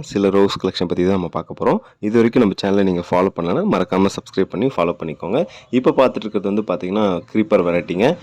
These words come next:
So, நம்ம வந்து யூஷுவலா நாலு, அஞ்சு வெரைட்டி தான் நம்ம வச்சிருந்தோம் சொல்லியிருந்தோம். But இதுவும் ஒரு க்ரீப்பர் வெரைட்டி தான். க்ரீப்பர் வெரைட்டில கிட்டத்தட்ட நம்ம நர்சரியில் வந்து ஒரு பத்து வெரைட்டிஸ் மேல கிடைக்குங்க.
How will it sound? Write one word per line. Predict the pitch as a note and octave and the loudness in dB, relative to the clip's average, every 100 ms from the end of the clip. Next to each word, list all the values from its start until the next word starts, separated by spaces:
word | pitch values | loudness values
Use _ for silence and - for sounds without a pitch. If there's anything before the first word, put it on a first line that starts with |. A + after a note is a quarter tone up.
| - - | -12 -4
So, | A#2+ | 2
நம்ம | A#2 A#2 | 4 6
வந்து | A#2+ B2+ | 6 6
யூஷுவலா | C3+ C3 B2 B2 B2 | 8 6 6 4 4
நாலு, | A#2 A2+ A2+ | 4 4 4
அஞ்சு | G#2+ G2+ | 4 4
வெரைட்டி | G2+ G2+ G#2 | 4 4 2
தான் | G#2 | 4
நம்ம | G2 | 2
வச்சிருந்தோம் | F2+ - G2 G2 | 0 -2 0 -2
சொல்லியிருந்தோம். | F#2 F2 F2+ C#3+ - - - | 0 -4 -2 -2 -4 -16 -2
But | G#2+ G#2+ | 2 4
இதுவும் | A2 C3 | 6 6
ஒரு | A#2+ | 4
க்ரீப்பர் | G#2 A#2 A2+ A#2 | 4 2 4 4
வெரைட்டி | G2 F2 F2+ | 4 2 2
தான். | A#2+ E3 | 2 2
க்ரீப்பர் | C#3+ D#3+ D#3+ D3 | 2 6 6 8
வெரைட்டில | B2 A2+ A#2 B2+ | 6 4 0 0
கிட்டத்தட்ட | B2 G#2 G#2 A#2+ | 0 0 4 4
நம்ம | G#2+ G#2 | 4 4
நர்சரியில் | G#2+ G2+ G#2 G2 | 4 4 2 4
வந்து | B2 | 4
ஒரு | C3 | 2
பத்து | G2+ F#2+ G#2+ | 0 2 2
வெரைட்டிஸ் | G2 G2+ - | 2 0 -4
மேல | F#2 F2+ | -4 -2
கிடைக்குங்க. | F2 F2 F2 D#2+ B2 | -4 -6 -6 -2 -2